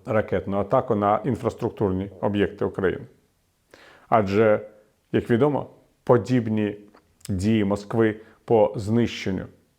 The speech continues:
української інфраструктури відбуваються всі місяці цієї злочинної війни. Головне, що не тільки українці, але і весь світ переконалися у справжніх цілях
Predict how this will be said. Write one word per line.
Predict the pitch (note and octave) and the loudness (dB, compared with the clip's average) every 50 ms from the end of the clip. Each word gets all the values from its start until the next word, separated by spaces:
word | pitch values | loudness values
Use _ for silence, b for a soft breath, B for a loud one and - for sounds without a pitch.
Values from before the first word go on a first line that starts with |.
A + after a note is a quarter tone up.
| _ | _
української | - A#2 - - A#2+ A2+ A2 G2 - - - A2+ | -12 -10 -2 0 0 0 0 -2 -6 -6 -6 -6
інфраструктури | F#2 - - G#2 - - A#2 - - F#3 F3 E3 - - - b b b b b b b | -6 -8 -12 -16 -12 -12 -14 -6 -2 -2 -2 -2 -4 -12 -16 b b b b b b b
відбуваються | B2 G#2+ G2+ G#2+ A2 C3 C3+ C3+ C3+ B2 C3 - - C#3 C3 C3+ - - _ _ | -2 0 2 4 6 6 6 6 4 2 -2 -6 -6 -4 -6 -6 -8 -18 _ _
всі | - - - - - C3 C#3+ D3+ D#3 - - - | -20 -16 -12 -4 -2 0 0 0 -4 -10 -16 -8
місяці | - A#2 A2+ - - A#2 G#2 - - - B2 C3+ D3 - - _ _ _ _ _ | -4 -4 -2 -2 -2 -4 -4 -4 -4 -6 -6 -6 -6 -10 -20 _ _ _ _ _
цієї | - - G#2+ F#2 G2 G2 G2 G2+ A2 B2+ - - _ - | -2 -2 0 2 2 2 2 0 -2 -6 -14 -20 _ -8
злочинної | F2 F2+ G#2 G2 G2+ - F#2+ E2+ E2+ F2 F2 | -2 0 0 0 0 -2 -4 -4 -2 -4 -4
війни. | E2 E2+ E2 D#2 - - _ _ _ _ _ _ _ _ _ _ _ B B B B B B B | -4 -4 -6 -6 -10 -16 _ _ _ _ _ _ _ _ _ _ _ B B B B B B B
Головне, | B A#2+ D3 D3+ D3 D#3+ G3 G#3 F#3 | B 6 8 8 8 6 4 4 4
що | G3+ - - - F3 E3+ D#3+ D#3 D#3 D3+ D#3 B B B B B - | 2 0 2 6 8 8 8 8 6 4 0 B B B B B 0
не | C#3 D3 C#3+ | 2 2 2
тільки | D3 - F#3+ F#3 F#3 - - F#3 | 4 2 0 0 0 2 2 2
українці, | F#3 - D#3+ - - E3 D#3 C3 A2 F#2+ F2 - - - - - _ b b b b b | 2 2 -6 0 2 4 4 4 2 -2 -4 -8 -12 -16 -16 -18 _ b b b b b
але | C#3+ B2+ C3 C#3 C#3 | 4 6 8 6 6
і | C#3 F3+ C#3+ | 4 2 2
весь | B2+ D3 D3 C3 - - - | 2 4 2 2 2 -2 -10
світ | - - C#3+ F3 F#3+ F#3+ - - b b b b b b - | -8 -2 0 0 0 -2 -4 -20 b b b b b b 4
переконалися | E3 D#3 C#3+ C#3 - C#3+ C#3 D3+ E3 E3 D#3 - - - D#3 - | 4 6 6 6 4 2 4 6 6 6 6 2 2 2 0 2
у | - D3 C#3+ C#3+ | 2 2 0 0
справжніх | C#3 - - - D#3 D#3 D#3 D3 C3 C3+ D3 D3 - - - - - _ | -2 -4 0 4 6 6 6 6 4 2 -2 -4 -4 -4 -12 -20 -20 _
цілях | - - - D#3+ E3 D3+ C3 F#2+ E2+ - - - | -12 -2 0 2 4 4 4 2 0 -2 -6 -20